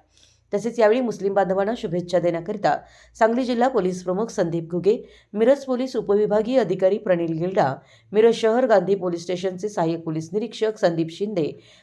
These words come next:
जनसुराज्य पक्षाचे युवक महाराष्ट्र प्रदेशाध्यक्ष सुमित कदम, भीम आर्मी संविधान रक्षक बलाचे संस्थापक जैलाबुद्दीन शेख, माजी नगरसेवक समीर मालगावे, हजरत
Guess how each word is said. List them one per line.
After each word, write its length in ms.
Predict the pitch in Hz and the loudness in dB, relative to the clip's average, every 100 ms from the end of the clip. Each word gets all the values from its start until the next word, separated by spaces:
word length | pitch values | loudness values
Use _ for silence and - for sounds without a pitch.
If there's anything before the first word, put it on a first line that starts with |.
| - | -4
जनसुराज्य 560 | 170 233 262 269 254 226 | 2 4 4 2 2 0
पक्षाचे 460 | 233 202 196 185 220 | -2 0 -2 0 -2
युवक 400 | 214 196 240 240 | 0 0 0 0
महाराष्ट्र 420 | 202 190 190 196 | 0 0 -2 -4
प्रदेशाध्यक्ष 720 | 190 175 175 180 180 214 196 151 - - - | -4 -4 -4 -4 -2 -2 -2 -4 -4 -16 -20
सुमित 280 | - 208 214 - | -6 0 0 2
कदम, 240 | 185 190 254 - _ _ - | 4 4 2 -6 _ _ -6
भीम 240 | 190 294 | 0 2
आर्मी 280 | 269 226 240 | 2 2 -4
संविधान 400 | 247 196 185 196 | -2 -2 -2 -2
रक्षक 260 | 190 185 190 | -4 -4 -4
बलाचे 380 | 170 180 180 190 | 0 0 0 -4
संस्थापक 520 | 185 170 175 185 208 | -4 -6 -6 -4 -4
जैलाबुद्दीन 580 | 175 175 165 156 160 160 | 2 2 2 -4 -6 -6
शेख, 240 | - 185 202 - _ _ _ | -2 -2 -4 -12 _ _ _
माजी 240 | 214 220 | 2 2
नगरसेवक 560 | 269 269 254 254 233 247 | 2 2 0 2 0 2
समीर 300 | 214 180 180 | 0 0 0
मालगावे, 420 | 175 170 170 185 | 0 0 0 0
हजरत 320 | 220 180 165 | -2 -2 -4